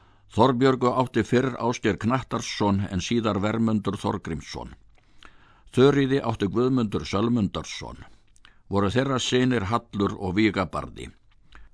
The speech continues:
Össur Eyvindarson, bróðir Þórodds í Ölfusi, fékk Beru, dóttur Egils. Böðvarsson Egils var þá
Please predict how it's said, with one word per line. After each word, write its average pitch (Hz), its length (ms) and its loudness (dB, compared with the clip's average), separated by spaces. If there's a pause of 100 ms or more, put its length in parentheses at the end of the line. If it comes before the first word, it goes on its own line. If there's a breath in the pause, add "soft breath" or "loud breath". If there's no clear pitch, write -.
(540 soft breath)
Össur 135 460 2
Eyvindarson, 131 840 0
bróðir 110 320 0
Þórodds 120 560 -4
í 90 80 0
Ölfusi, 110 640 -2
fékk 95 320 -6
Beru, 104 460 -2 (100)
dóttur 87 400 -6
Egils. 62 460 -14 (920 soft breath)
Böðvarsson 139 720 4
Egils 135 480 2
var 120 160 -2
þá 117 80 0